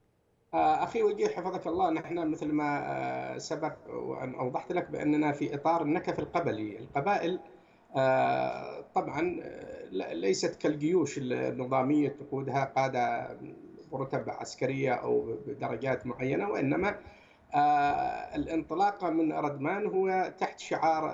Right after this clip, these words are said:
أخذ الثار ورد اعتبار، آه، أسرة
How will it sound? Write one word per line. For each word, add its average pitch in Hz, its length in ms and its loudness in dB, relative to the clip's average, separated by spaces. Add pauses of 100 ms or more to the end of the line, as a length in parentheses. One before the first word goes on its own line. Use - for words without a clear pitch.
(140)
أخذ 143 200 -4
الثار 139 520 0 (500)
ورد 131 1600 0
اعتبار، 139 720 0
آه، - 640 -8 (540)
أسرة 147 540 -2